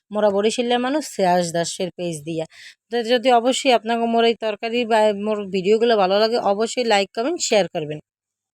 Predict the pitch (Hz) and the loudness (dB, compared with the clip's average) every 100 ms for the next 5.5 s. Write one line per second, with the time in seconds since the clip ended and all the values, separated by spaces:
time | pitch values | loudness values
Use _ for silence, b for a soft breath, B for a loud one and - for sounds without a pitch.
0 | _ _ - 220 233 226 240 - 269 269 | _ _ -4 0 0 0 -2 0 0 2
1 | 254 254 262 247 240 240 220 226 220 220 | 0 0 -2 -4 2 2 4 4 4 4
2 | 226 262 - 214 214 214 214 202 208 226 | 4 2 0 0 2 0 2 2 4 4
3 | 254 233 214 202 214 196 214 190 202 202 | 2 2 2 2 0 0 -2 2 2 2
4 | 208 233 262 202 196 214 196 233 226 202 | 0 2 2 4 2 0 0 0 0 0
5 | - 208 202 196 | -4 0 2 2